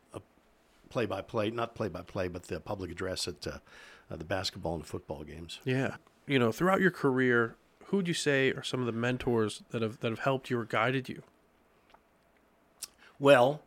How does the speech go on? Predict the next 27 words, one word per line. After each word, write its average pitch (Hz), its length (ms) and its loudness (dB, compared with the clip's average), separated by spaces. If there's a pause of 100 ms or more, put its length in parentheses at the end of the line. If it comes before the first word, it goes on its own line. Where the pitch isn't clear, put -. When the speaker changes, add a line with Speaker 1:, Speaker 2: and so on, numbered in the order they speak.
(300)
Speaker 1:
uh, 117 320 4
my 110 180 2
first 156 340 0
radio 120 340 2
job, 104 420 -2 (580)
uh, 101 360 -2
out 117 180 -2
in 104 140 -2
Latrobe, 107 640 -4
uh, 98 220 -2
there 101 120 -6
was 92 120 -10
a 92 40 -14
guy 104 220 -4
there, 98 320 -6 (180)
uh, 95 240 -12
by 98 180 -10
the 95 120 -12
name 104 300 -8
of, 90 120 -10 (160)
uh, 80 400 -12
Chuck - 300 -6 (120)
Campbell. 101 440 -6 (540)
He 127 140 -4
had 117 140 4
been 110 200 2
there 101 380 -2